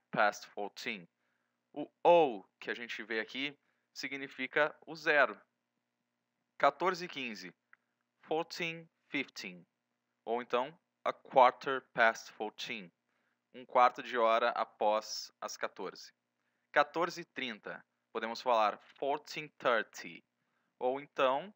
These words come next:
meia hora após as quatorze, que fica half past fourteen. Quatorze e quarenta e cinco, fourteen forty-five,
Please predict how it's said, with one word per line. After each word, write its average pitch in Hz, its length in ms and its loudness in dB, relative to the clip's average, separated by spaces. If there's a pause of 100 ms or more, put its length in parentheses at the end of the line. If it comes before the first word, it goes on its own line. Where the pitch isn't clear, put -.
(360)
meia 147 360 4
hora 139 220 6
após 139 260 2
as 139 120 -8
quatorze, 151 600 -4 (480)
que 147 80 -16
fica 139 440 -2 (280)
half 120 260 4 (200)
past 107 380 0
fourteen. 107 560 -10 (1600)
Quatorze 180 460 -2
e - 20 -20
quarenta 170 300 -2
e 156 40 -10
cinco, 110 500 -14 (760)
fourteen 127 680 -6
forty-five, 107 840 -2